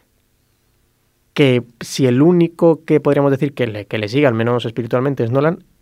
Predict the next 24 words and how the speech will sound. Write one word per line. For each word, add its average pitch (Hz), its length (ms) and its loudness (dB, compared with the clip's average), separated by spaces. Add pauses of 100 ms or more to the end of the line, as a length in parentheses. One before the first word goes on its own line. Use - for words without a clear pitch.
(120)
sigue 147 400 2
sin, 139 240 0
sin 127 360 -4
ser 165 240 2
lo 113 260 -8
que - 140 -16
fue, 131 460 0
eh, 127 360 -2
Spielberg, 170 640 -2 (960)
porque 123 260 0
es - 100 -4
que, 156 180 0 (840)
eh, 127 380 -4 (320)
de 127 220 -8
nuevo 147 360 0 (380)
voy 135 360 2
a 151 100 8
ir 180 120 0
a, 123 200 4
a, - 240 -4
a - 280 -6
lo 123 140 -2
de 113 320 -2
que, 139 140 -6